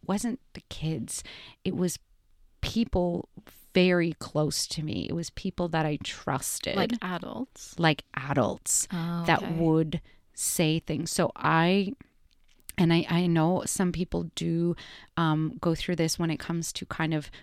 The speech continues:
Speaker 1: more Eastern, um, uh, m-, more E-, Eastern people, m-, like Eastern European, and then in Asian cultures as well.
Speaker 2: Mm-hmm.
Speaker 1: It's very,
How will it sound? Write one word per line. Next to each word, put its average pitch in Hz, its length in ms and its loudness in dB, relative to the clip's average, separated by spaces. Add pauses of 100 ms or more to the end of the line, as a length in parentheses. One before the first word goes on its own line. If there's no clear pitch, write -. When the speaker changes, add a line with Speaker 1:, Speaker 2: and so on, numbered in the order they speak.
(120)
Speaker 1:
more 160 420 2 (120)
Eastern, 180 880 0 (260)
um, 156 840 0 (240)
uh, 120 260 0
m-, - 200 2
more 170 160 6
E-, - 60 -4
Eastern 175 680 0
people, 156 680 -2
m-, 170 200 -2
like 151 260 -2
Eastern 170 480 -2
European, 185 760 4
and 160 280 0
then 151 240 2 (280)
in 170 160 2
Asian 165 480 -2
cultures 147 540 -4
as 151 200 -6
well. 156 340 4 (140)
Speaker 2:
Mm-hmm. 185 200 0
Speaker 1:
It's 185 200 0
very, 226 680 2